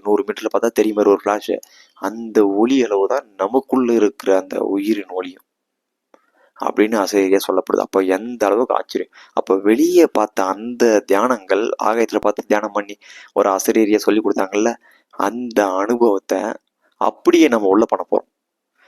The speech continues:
எப்படி? தனக்குள்ள மனக்கண்ணால பார்த்து பண்ண போறோம். அப்ப மனக்கண்ணால தன்னுடைய உயிரை நோக்கி கொஞ்சம் கொஞ்சமா, கொஞ்சமா இருளுக்குள்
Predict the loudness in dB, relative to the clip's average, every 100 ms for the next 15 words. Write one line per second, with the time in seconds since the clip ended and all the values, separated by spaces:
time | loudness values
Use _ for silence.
0 | _ _ -8 -2 -2 -2 -6 -4 -4 -2
1 | -2 0 0 -2 -2 -2 -2 -2 -4 0
2 | 0 2 0 -2 -4 -6 -10 -12 _ -20
3 | -12 -6 -4 -2 -2 -2 -2 0 0 2
4 | 0 2 2 2 0 -2 -2 -2 -2 -2
5 | -2 -4 -2 -2 0 0 0 2 2 2
6 | 4 4